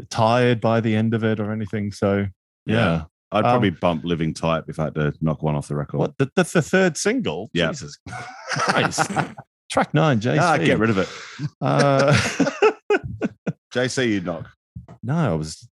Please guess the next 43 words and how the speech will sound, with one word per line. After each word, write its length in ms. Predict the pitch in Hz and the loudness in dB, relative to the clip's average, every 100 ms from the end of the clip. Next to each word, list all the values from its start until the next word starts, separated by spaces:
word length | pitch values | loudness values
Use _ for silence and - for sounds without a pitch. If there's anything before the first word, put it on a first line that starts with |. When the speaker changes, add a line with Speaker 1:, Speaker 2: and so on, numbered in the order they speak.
| - | -12
Speaker 1:
just 160 | 87 - | -6 -2
saying 180 | 85 | 0
not 160 | 78 - | -2 -4
Jesus 300 | 87 73 69 | -6 -6 -8
Christ. 380 | - 90 85 - | -8 -8 -8 -10
Yeah. 160 | 82 90 | -4 0
Speaker 2:
All 60 | |
right, 220 | 87 82 80 | 0 0 -2
okay, 140 | 80 78 | -4 -2
Speaker 1:
Not 120 | 78 | 0
Speaker 2:
yeah. 60 | 80 | 0
Speaker 1:
blaspheming. 520 | 82 - 92 87 85 | -2 -2 -4 -2 -2
Speaker 2:
Yeah. 320 | 82 113 110 | 0 2 2
Speaker 1:
Um, 300 | 107 107 - _ _ - | 2 -2 -6 _ _ 0
look, 220 | 135 - | 0 2
look, 200 | 143 110 | 2 2
if, 180 | 143 - - | 2 -2 -4
if 120 | 135 - - | -4 -4 -4
I, 140 | 156 - | -2 0
I 60 | 160 | 2
think 220 | 269 - | 2 0
Take 240 | 190 180 | -2 0
Me 80 | 127 | -2
In 140 | 113 | -2
was 180 | 104 92 | -2 -2
not 240 | 104 104 - | 0 0 -2
a 60 | |
good 220 | 90 95 - | -6 -6 -4
choice 340 | - 92 85 | 0 2 2
of 120 | 80 | -2
a 40 | 80 | -4
fourth 380 | - 107 104 | 0 2 2
single 320 | - 85 78 80 | -2 -8 -8 -6
because 320 | 101 113 101 | -2 -2 -2
it 160 | 101 - | -4 -2
is 320 | 107 98 92 - | -2 0 -4 0
wh-, 220 | 123 - | 0 2
when 160 | 135 135 | 4 4
you 100 | 101 | 4
think 300 | - 98 - | 2 -2 0
of, 340 | 87 85 - _ _ _ _ _ | -2 -2 -8 _ _ _ _ _
you 80 | 117 | -2
know, 160 | 82 | 0